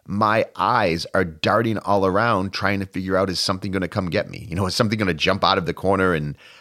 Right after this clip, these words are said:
out of the shadows and grab me and just go, "Rawr." <laughs> No, of course not.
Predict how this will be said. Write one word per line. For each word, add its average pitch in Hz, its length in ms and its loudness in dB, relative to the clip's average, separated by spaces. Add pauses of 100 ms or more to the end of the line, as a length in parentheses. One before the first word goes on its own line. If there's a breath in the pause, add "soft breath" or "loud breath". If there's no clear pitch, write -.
(120)
out 104 140 2
of 90 80 -4
the 87 60 -4
shadows 92 520 2
and 80 140 -6
grab 87 260 0
me 92 220 -2
and 82 340 -6
just - 180 -8
go, 78 120 -10
"Rawr." 62 1500 -2
<laughs> - 20 -
No, 95 380 0
of 57 100 -12
course - 340 -6
not. 50 300 -12